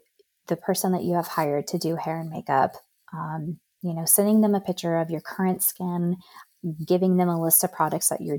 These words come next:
doing, that you're using, um, you know, are you getting facials? Are you getting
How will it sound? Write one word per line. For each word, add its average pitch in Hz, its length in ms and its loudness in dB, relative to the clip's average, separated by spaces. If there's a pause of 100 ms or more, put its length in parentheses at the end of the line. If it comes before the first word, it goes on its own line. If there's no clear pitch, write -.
doing, 180 600 2 (760)
that - 100 -4
you're 165 200 -4
using, 180 760 4 (140)
um, 165 640 -2 (380)
you 175 80 -2
know, 170 160 0
are 170 80 2
you 165 100 -2
getting 220 240 4
facials? 196 640 2
Are 170 100 2
you 165 200 -2
getting 165 680 -6